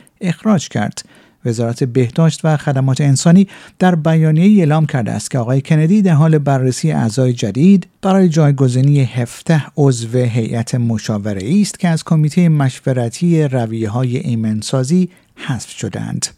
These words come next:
کمیسیون اتحادیهٔ اروپا از طرحی یک و نیم میلیارد دلاری برای حفاظت از اقیانوس‌ها و حمایت از جوامع ساحلی و شیلات خبر داده است.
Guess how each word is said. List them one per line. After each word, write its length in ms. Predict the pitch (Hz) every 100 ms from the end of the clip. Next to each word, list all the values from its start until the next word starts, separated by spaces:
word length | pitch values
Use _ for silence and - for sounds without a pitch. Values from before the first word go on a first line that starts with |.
| _ _ _ _ _ _ _ _ _ - 220
کمیسیون 440 | 220 202 262 226
اتحادیهٔ 600 | 170 - 151 131 151 180
اروپا 460 | 135 123 - 151 -
از 200 | 127 -
طرحی 360 | 180 196 190
یک 380 | 170 135 120 -
و 60 | 127
نیم 180 | 120
میلیارد 520 | 120 120 113 117 113 107
دلاری 420 | 131 143 156 202
برای 280 | 170 175 185
حفاظت 600 | 156 156 156 147 185 180
از 240 | 165 120
اقیانوس‌ها 680 | 143 113 120 110 104 - 175 170
و 80 |
حمایت 520 | 135 123 110 104 123 131
از 220 | 123 -
جوامع 500 | 117 101 98 101 104
ساحلی 680 | - 117 98 98 131 185 - - - - 135
و 240 | 123 123
شیلات 520 | - - 143 160 113
خبر 300 | - 110 101
داده 240 | 98 98 -
است. 220 | -